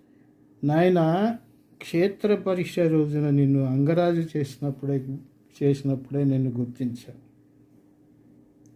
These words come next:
కానీ ఆ రోజున వీ-, నీ వీర పరాక్రమాలు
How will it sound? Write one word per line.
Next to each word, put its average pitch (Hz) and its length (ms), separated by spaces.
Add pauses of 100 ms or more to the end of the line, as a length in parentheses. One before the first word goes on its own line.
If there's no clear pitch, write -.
(260)
కానీ 143 280
ఆ 147 300
రోజున 190 420 (1800)
వీ-, 165 260
నీ 180 220
వీర 185 380
పరాక్రమాలు 170 920